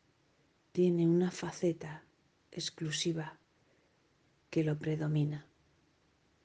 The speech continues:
El que te encuentres aquí, sentada en nuestra sala de sanación,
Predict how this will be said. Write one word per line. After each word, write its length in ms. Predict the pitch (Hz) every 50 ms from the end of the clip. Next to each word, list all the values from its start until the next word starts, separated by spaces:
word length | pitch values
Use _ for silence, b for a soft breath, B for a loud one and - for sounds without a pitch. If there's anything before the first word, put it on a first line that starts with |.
| _ _ _ _ _ _ _ _ _ _ _ _ _ _ _ _ b b 110 101 b b b b b b b b b b b b _ _ _ _ _ _ _ _ _ _ _ _ _ _ _ _ _ _ _ _ _ _ _ _ _ _ _ _ _ _ _
El 240 | - 185 175 170 -
que 180 | - 190 180
te 120 | 180 - 190
encuentres 760 | 190 185 180 190 202 208 208 202 - 214 214 208 - -
aquí, 500 | 180 170 - - 165 160 160 160 170 170 - _ _ _ _ _
sentada 640 | - - - 180 165 165 165 160 175 170 165 165 156
en 100 | 156 160
nuestra 360 | 160 160 160 - - - 156
sala 360 | 151 - - 175 175 185 175 156
de 80 | 156
sanación, 720 | 151 - - 170 170 165 160 - - 180 170 165 165 170